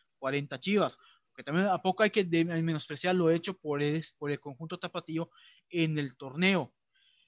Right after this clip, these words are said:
Yo y siento que la clave del partido van a ser las defensas. Tigres tiene una defensa muy sólida, pero en cuestión de, de ofensiva, Chivas ha sido mejor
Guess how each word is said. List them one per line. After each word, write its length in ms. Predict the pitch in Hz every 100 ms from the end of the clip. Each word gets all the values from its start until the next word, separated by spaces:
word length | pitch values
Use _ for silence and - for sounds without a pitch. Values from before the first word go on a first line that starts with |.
| _ _
Yo 420 | - 156 180 202 202
y 240 | 196 190 190
siento 560 | - 208 208 - 214
que 140 | - 160
la 260 | 156 147 -
clave 560 | 185 190 202 208 208
del 240 | 180 143 139
partido 720 | - 143 - 170 170 190 190 -
van 200 | 160 175
a 80 |
ser 300 | 165 160 165
las 240 | 156 131 -
defensas. 720 | 127 - 135 120 101 - - _ _ _ _ _ _ _ _ _ _ _ _
Tigres 540 | 180 190 202 208 - _
tiene 280 | 208 208 220
una 120 | 196
defensa 600 | 165 - 185 190 180 175
muy 320 | 156 165 180
sólida, 720 | - - 165 156 147 147 220 - _ _ _ _ _ -
pero 220 | 165 165
en 80 | 160
cuestión 480 | 160 151 - 185 196
de, 80 |
de 380 | 170 156 151 147
ofensiva, 640 | 147 - 135 175 180 196 -
Chivas 380 | 185 180 175 -
ha 80 | 160
sido 240 | - 165
mejor 500 | 147 127 - 143 139